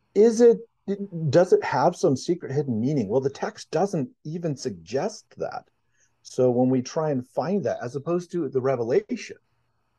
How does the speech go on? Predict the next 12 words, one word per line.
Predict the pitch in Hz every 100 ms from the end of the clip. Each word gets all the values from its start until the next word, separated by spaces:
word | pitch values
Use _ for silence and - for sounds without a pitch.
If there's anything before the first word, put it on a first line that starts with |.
| _ -
that | 127 -
offers | 139 165 - 139
for | - 131 123
us, | 113
for | - 117
instance, | 117 - 107 -
uses | 98 131 226 - 107 95 107 - _ _ _ _
that | 113 117
are | 110 107 - _ _ -
intentionally | 123 - 143 - 143 127 107 98 _ _
contextualized, | - 110 127 120 - 160 151 147
framed | - - 98 95 147 247